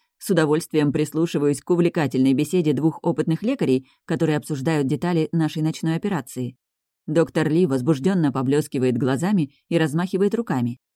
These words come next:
а Изабелла кивает и требует подробностей. «Пожалуй, мне с ними уютно». Здесь не сплетничают, не ругаются, не спорят о политике, не напиваются.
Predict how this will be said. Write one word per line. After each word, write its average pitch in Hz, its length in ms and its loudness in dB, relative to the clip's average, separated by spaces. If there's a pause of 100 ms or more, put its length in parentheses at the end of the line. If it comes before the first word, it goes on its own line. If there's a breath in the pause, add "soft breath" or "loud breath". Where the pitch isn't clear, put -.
а 147 160 0
Изабелла 175 460 -2
кивает 202 540 -4 (100)
и 175 160 4
требует 135 500 0
подробностей. 123 760 -4 (720)
«Пожалуй, 254 520 0
мне 220 240 4
с 220 80 -2
ними 190 200 2
уютно». 185 420 -2 (400)
Здесь 151 280 4
не 170 100 0
сплетничают, 156 680 -2
не 180 160 0
ругаются, 160 540 -2 (140)
не 180 140 2
спорят 214 360 -2
о 139 40 -2
политике, 143 540 -4 (160)
не 160 180 4
напиваются. 135 680 -2